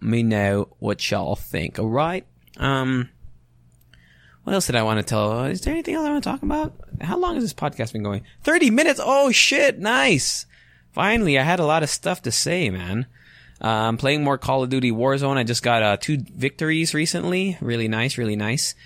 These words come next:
Uh, actually, my cousin just messaged me. Am I gonna play? I'm gonna say, "Hopping on." <laughs>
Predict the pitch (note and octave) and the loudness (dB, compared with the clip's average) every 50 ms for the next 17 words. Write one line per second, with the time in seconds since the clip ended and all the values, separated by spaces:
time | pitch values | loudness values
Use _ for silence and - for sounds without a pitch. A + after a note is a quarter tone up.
0 | - - - - - - - - - - - _ _ - _ - - G#2+ G#2 G2 | -20 -20 -20 -20 -20 -20 -20 -20 -20 -20 -20 _ _ -20 _ -6 -2 -2 0 0
1 | G#2 A#2 B2+ - A2+ G#2 F#2+ - - C3 C3 A#2 F#2+ F#2 F2+ - G#2+ A#2 - G#2 | 0 0 0 0 -2 -2 -2 -2 -2 -2 -2 -2 -2 -4 -4 -4 -4 -4 -4 -4
2 | G2 F#2+ F#2 F#2 F#2+ F#2+ F#2+ F#2+ F#2+ F#2+ F#2+ - - - A2 C3+ - - B2 C#3 | -4 -4 -2 0 0 0 0 -2 -2 -2 -2 -2 0 0 -2 -2 -2 -2 -2 -2
3 | D#3+ D#3 B2+ A2 G#2+ - - - B2 B2 B2+ C3+ D3+ D#3+ F3+ G#3 - - - - | 0 0 0 0 0 0 0 2 2 2 4 4 4 2 2 0 -2 -8 -14 -20
4 | - - - - - - - - - - _ _ _ _ _ _ _ _ - - | -20 -20 -20 -20 -20 -20 -20 -20 -20 -20 _ _ _ _ _ _ _ _ -12 -6
5 | - A#2+ C3 D3 D#3+ - F#3+ G3+ G3 E3+ C3+ A#2+ A2+ A2 G#2 G#2+ G#2+ G#2+ - - | -2 0 0 0 0 -2 -2 -2 0 2 2 2 2 2 0 0 0 -2 -2 -4